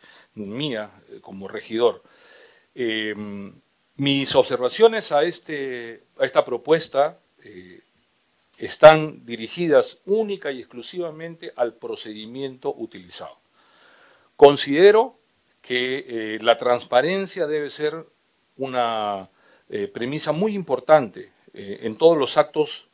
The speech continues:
eh, personales y sobre todo cuando estamos hablando de recursos públicos, porque estos tienen que sujeza-, sujeza-, sujetarse a ley. En consecuencia, tenemos que ser muy, muy exigentes, ¿no?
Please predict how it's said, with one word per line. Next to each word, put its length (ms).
eh, 180
personales 600
y 60
sobre 260
todo 240
cuando 160
estamos 380
hablando 320
de 60
recursos 400
públicos, 680
porque 240
estos 180
tienen 220
que 80
sujeza-, 460
sujeza-, 580
sujetarse 560
a 40
ley. 260
En 140
consecuencia, 500
tenemos 240
que 60
ser 100
muy, 400
muy 220
exigentes, 800
¿no? 180